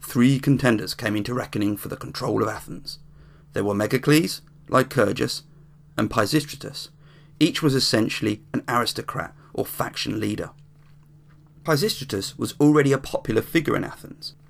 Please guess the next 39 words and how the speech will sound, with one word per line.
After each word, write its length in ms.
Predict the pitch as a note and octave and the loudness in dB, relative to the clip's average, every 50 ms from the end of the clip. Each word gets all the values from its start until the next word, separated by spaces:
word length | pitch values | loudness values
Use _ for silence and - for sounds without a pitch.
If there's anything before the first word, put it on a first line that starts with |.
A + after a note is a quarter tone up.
| - - - - - - - | -20 -20 -20 -20 -18 -10 -6
having 400 | - A#2 A2+ A#2 A#2+ A#2 A2+ A2+ | -2 2 4 6 6 6 6 6
won 180 | A2 A2 A2 | 4 4 4
victories 480 | G2+ A#2 - - - - A2+ A2 G#2+ A2 | 2 2 0 0 2 2 4 4 2 2
against 300 | - G#2+ A2 - - A#2+ | 0 0 0 0 4 6
Megara, 500 | A#2+ B2 C#3+ C#3+ C#3 - F#2+ F2+ - - - - - - - | 6 6 6 6 4 0 -2 -4 -6 -12 -18 -20 -20 -10 -6
but 140 | - - | -2 0
with 180 | - C3+ B2 - | 2 2 2 0
three 300 | - - F3 F#3+ F#3 F3+ | -2 -4 -2 -2 -2 -2
factions 580 | D#3 - D3+ D3 C#3 - - - B2+ A#2+ - - - | -2 0 -2 -2 -2 -2 0 2 2 2 2 2 -2
equally 400 | A#2 B2+ C3+ - - D3 D3+ C#3+ | -2 -2 0 0 2 2 2 4
balanced, 500 | C#3+ B2 G#2+ G2+ G2+ G#2 - - - - - - - - - | 4 2 2 2 0 -2 -4 -6 -12 -14 -20 -20 -16 -6 -2
Pisistratus 760 | A2+ A#2 G2+ - C3+ C3+ - - - - - A2+ G#2+ - - - - - | 0 0 0 2 0 0 0 -2 -4 -4 -4 -4 -4 -6 -12 -16 -16 -8
turned 240 | - - C3+ C3+ B2 | -2 2 2 2 2
to 120 | - A#2+ A#2+ | 2 2 0
a 40 | |
gimmick 520 | A2 - - - D#3 C#3 - - - - - - - - | 0 0 2 4 4 4 4 0 -6 -16 -20 -20 -16 -12
to 120 | - - | -8 -4
get 160 | - A2+ G#2+ A2+ | -2 0 0 0
an 100 | G#2+ G#2+ | 0 -2
advantage 640 | G#2+ G#2+ - G#2+ G#2+ G#2+ G#2+ G#2 - A#2+ C#3 - - - | -2 -2 -2 0 0 0 0 -2 -4 -6 -8 -8 -4 -2
over 240 | G#2 G#2 G2 G2 | -2 -2 -2 -4
his 180 | G2+ G#2 G2+ - | -6 -8 -8 -6
rivals. 560 | G#2 F3 E3+ B2+ A#2+ - - - - - - - - - - - - | -4 -2 -2 -2 -2 -4 -8 -12 -12 -14 -18 -20 -20 -20 -10 -2 0
Herodotus 520 | D#3 F3 A3 A#3 G3+ D3+ - A#2 - - | 2 2 2 2 0 -2 -4 -2 -2 -2
tells 360 | - - A2+ G#2 G#2 G#2 - | -2 -2 -2 -2 -2 -2 -2
us 80 | A#2 - | -4 -2
the 100 | - C3 | 0 0
story 340 | B2 - - A2 G#2+ A2 A#2+ | 0 2 2 4 4 6 6
in 120 | B2 A#2 | 6 4
Book 260 | A2+ A2+ G2+ - - | 4 2 0 0 0
One 160 | A2+ G#2 G#2 G#2+ | 0 2 2 2
of 60 | G#2 | 2
his 160 | B2 A2+ - | 0 -2 0
histories, 580 | - G3 G3+ - - - F#2 E2 C#2 - - - - - - - - - | -2 -2 -2 -2 -4 -8 -8 -8 -8 -10 -12 -14 -16 -20 -20 -16 -10 -10
chapter 280 | - - - - - | -8 -8 -8 -10 -8
fifty-nine 520 | - C#3 B2 - A#2+ A2+ B2+ D3 D#3 C#3 - | -8 -6 -4 0 4 4 4 6 4 4 2
if 120 | C#3+ - | 0 -4
you're 140 | - G2+ F2 | -6 -6 -6
interested, 460 | - - - - - - - - | -6 -6 -6 -6 -10 -10 -10 -14